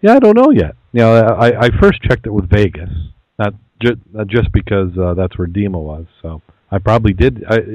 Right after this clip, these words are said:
for, I could, probably could have gone to Dima. I probably had enough points to get me there and back. So I've then looked at a few other spots,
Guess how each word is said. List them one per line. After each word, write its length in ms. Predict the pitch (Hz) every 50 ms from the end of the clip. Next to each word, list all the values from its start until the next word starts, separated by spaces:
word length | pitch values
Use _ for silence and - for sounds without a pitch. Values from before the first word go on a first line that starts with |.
| 98 -
for, 160 | - 113 104 104
I 120 | 98 113
could, 120 | 127 - -
probably 200 | - 156 196 214
could 100 | - 240
have 40 | 135
gone 160 | 123 117 117 120
to 80 | 117
Dima. 320 | 107 101 110 139 139 110 92
I 40 | 90
probably 260 | - 107 104 95 107
had 120 | 107 104
enough 220 | 98 98 107 107 -
points 260 | - 110 107 104 -
to 60 | - -
get 140 | 107 98
me 100 | 98 101
there 220 | 95 92 95 98 101
and 80 | 92
back. 420 | 85 92 101 101 87 - _ _ _ _ _ - -
So 240 | 95 87 85 82 - _ _ - - _ _ -
I've 140 | 95 95 92
then 160 | 95 95 92
looked 180 | 92 90 - -
at 60 | 95
a 40 | 85
few 200 | 78 - 101 98
other 140 | 92 90 90
spots, 400 | - - - 98 95 92 90 _